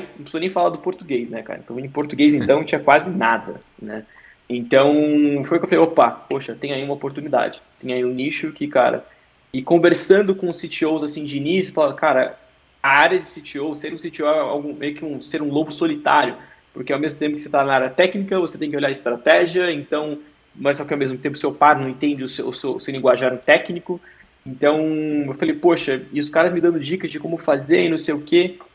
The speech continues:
falei, "Cara, eu vou abrir um canal." E, na verdade, o canal, na verdade, eu abri um perfil no Instagram, porque na época tinha bastante gente abrindo perfil no Instagram pra vários segmentos. Eu falei, "Eu curto o Instagram, é uma plataforma que eu tenho, cara, um domínio um pouco maior do que propriamente o YouTube, qualquer outra." E eu abri o Instagram.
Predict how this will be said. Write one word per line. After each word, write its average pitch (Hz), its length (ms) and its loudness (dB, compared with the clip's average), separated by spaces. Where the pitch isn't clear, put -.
falei, 233 140 -2
"Cara, 202 160 8
eu 151 40 4
vou 165 80 2
abrir 175 120 -4
um 190 40 0
canal." 170 460 -2
E, 165 80 -6
na - 80 -4
verdade, 165 380 2
o - 20 -2
canal, 156 480 2
na 165 80 -4
verdade, 143 280 -2
eu 170 60 0
abri 147 180 -2
um 180 140 -6
perfil 175 400 -4
no 220 60 -6
Instagram, 170 420 -2
porque - 160 -12
na 190 60 -2
época 196 180 -4
tinha 196 140 -6
bastante 156 380 -6
gente 151 200 -8
abrindo 135 220 -12
perfil 131 180 -12
no 127 40 -16
Instagram 127 320 -2
pra 131 140 0
vários 135 360 4
segmentos. 127 540 -10
Eu 320 60 -2
falei, 202 260 6
"Eu 170 100 4
curto 247 260 -2
o - 40 -10
Instagram, 175 320 0
é - 20 0
uma 185 60 -2
plataforma 170 420 -2
que - 120 -2
eu 190 80 4
tenho, 156 400 -6
cara, 127 380 0
um 117 160 -8
domínio 135 320 -12
um 127 40 -20
pouco - 240 -10
maior 131 340 4
do - 80 -14
que - 120 -20
propriamente 123 560 -6
o 120 40 -20
YouTube, 160 340 -10
qualquer 123 300 0
outra." 151 280 2
E 190 40 4
eu 190 80 6
abri 185 160 2
o - 20 -2
Instagram. 185 400 2